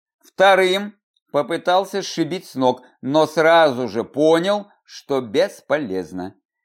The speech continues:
Передо мной стоял не человек, а разумное порождение титанов. Ему хватило взгляда, чтобы опрокинуть меня на земь. «Бог!»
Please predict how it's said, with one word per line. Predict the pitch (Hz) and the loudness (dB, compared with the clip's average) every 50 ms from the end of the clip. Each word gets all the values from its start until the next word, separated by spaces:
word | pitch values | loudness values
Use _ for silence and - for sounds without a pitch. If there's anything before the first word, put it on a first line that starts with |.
| _ _ _ | _ _ _
Передо | - 151 175 185 190 170 202 202 | -2 0 2 2 2 4 2 2
мной | 202 214 240 269 254 - | 2 0 -2 -4 -6 -4
стоял | - 208 202 208 208 214 214 214 | -2 -2 0 0 2 0 0 0
не | 208 196 208 233 220 | -2 -4 -6 -8 -8
человек, | - - 214 214 214 190 147 139 139 135 - - _ _ | -6 -6 -4 -4 -2 -2 0 -2 -2 -2 -6 -12 _ _
а | - 147 151 147 | 2 4 4 6
разумное | 147 143 139 120 101 107 151 190 226 247 240 233 226 233 233 226 190 | 6 4 2 0 -2 -4 -2 0 0 0 -2 -4 -6 -6 -6 -8 -4
порождение | - 175 165 156 151 139 113 104 107 135 156 165 165 160 151 147 | -2 0 0 2 0 0 -2 -6 -6 -4 -4 -4 -4 -6 -8 -8
титанов. | - - 139 - 107 95 92 90 92 92 _ _ _ _ _ _ _ _ _ _ _ _ _ _ _ _ | -8 -10 -8 -4 -4 -2 -2 -4 -6 -10 _ _ _ _ _ _ _ _ _ _ _ _ _ _ _ _
Ему | - 107 131 190 226 247 277 247 | -8 -2 0 2 4 4 4 4
хватило | - - 226 240 247 240 - 240 233 202 202 190 | 2 2 2 2 2 2 0 -2 0 0 0 0
взгляда, | 151 156 160 185 190 208 233 254 254 233 240 208 | -2 -2 -2 -2 0 2 2 2 2 0 -4 -8
чтобы | - - 208 196 175 190 | -6 -6 -6 -2 0 0
опрокинуть | 185 180 185 180 180 175 175 202 220 214 208 202 - 165 | 0 0 0 -2 -2 -2 -4 -8 -10 -8 -8 -10 -10 -10
меня | 160 156 156 160 170 165 | -10 -8 -6 -4 -4 -4
на | 127 110 107 98 | -2 -4 -4 -4
земь. | 95 110 104 98 - _ _ _ _ _ _ _ _ _ | -8 -10 -12 -12 -16 _ _ _ _ _ _ _ _ _
«Бог!» | - 92 95 98 135 202 233 226 - - - - - _ _ | -14 -12 -4 2 4 6 6 6 4 4 0 -4 -14 _ _